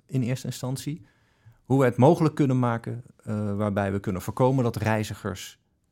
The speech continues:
moeten uitchecken bij de ene vervoerder en inchecken bij de andere vervoerder op een perron als je overstapt van de een naar de andere vervoerder.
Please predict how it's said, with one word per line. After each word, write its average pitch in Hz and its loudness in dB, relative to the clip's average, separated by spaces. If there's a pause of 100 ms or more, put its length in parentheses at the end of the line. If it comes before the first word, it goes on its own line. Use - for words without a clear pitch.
(140)
moeten - -6
uitchecken 131 0
bij 101 0
de 87 -6
ene 110 0
vervoerder 98 -2
en 95 -4
inchecken 101 -2
bij 95 -2
de - -4
andere 110 -4
vervoerder 98 -2
op 147 -2
een 113 -2
perron 113 0
als 101 -4
je - -10
overstapt 104 -4
van 98 -6
de 87 -4
een 104 0
naar 95 -2
de 90 -4
andere 92 -4
vervoerder. 87 -6